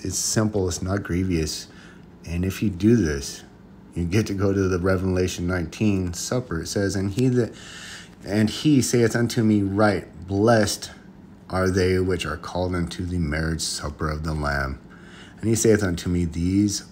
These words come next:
are the true sayings of God." So, in closing, anyone calling themselves a Gentile,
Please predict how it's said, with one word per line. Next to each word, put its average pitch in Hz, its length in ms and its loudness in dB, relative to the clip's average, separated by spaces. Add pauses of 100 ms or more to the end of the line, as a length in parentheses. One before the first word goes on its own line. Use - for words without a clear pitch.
(220)
are 85 480 -2
the 76 200 -8 (120)
true 87 280 -4
sayings 76 480 -4
of 71 320 -10
God." 67 460 -2 (1120)
So, 78 440 0 (840)
in 73 140 -4
closing, 78 480 -2 (920)
anyone 95 360 2
calling 101 300 2
themselves 95 360 0
a 90 80 0
Gentile, 73 720 -4